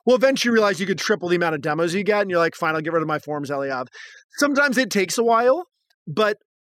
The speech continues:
ultimately it's not just the openers. The openers, the max amount you're gonna get is about a four percent engagement rate.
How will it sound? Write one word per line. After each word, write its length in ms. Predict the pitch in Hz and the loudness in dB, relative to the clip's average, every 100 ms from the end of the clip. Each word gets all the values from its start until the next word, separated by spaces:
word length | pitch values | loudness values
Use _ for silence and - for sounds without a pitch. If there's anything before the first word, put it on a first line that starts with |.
| - | 2
ultimately 800 | 220 233 247 240 196 185 175 147 - _ _ _ _ _ _ _ _ _ | 4 4 2 2 4 2 2 -2 -8 _ _ _ _ _ _ _ _ _
it's 240 | 220 - | -2 0
not 260 | 185 220 254 | 0 2 2
just 220 | 247 226 | 0 -2
the 120 | 190 185 | -4 2
openers. 440 | 220 220 190 170 143 | 2 2 0 -2 -2
The 100 | - | 0
openers, 480 | 240 202 240 233 165 | 2 2 2 2 0
the 100 | 180 | -4
max 420 | 170 190 196 - | -2 -2 -2 -4
amount 240 | 196 196 196 | -2 -2 0
you're 120 | 180 | 0
gonna 140 | 185 | 0
get 140 | 170 180 | 2 2
is 60 | |
about 140 | 170 156 | 0 -2
a 100 | - | 0
four 200 | 180 180 | -2 0
percent 320 | 175 - 165 | -4 -4 -6
engagement 440 | 147 151 143 147 | -4 -4 -4 -8
rate. 280 | 135 127 135 | -10 -10 -12